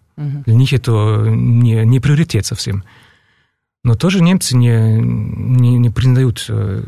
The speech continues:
Speaker 2: таких людей, как полностью, э, их людей.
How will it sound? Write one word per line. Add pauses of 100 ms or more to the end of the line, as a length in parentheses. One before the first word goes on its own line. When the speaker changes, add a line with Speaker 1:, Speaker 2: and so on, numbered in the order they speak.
(460)
Speaker 2:
таких
людей,
как (160)
полностью,
э, (140)
их
людей.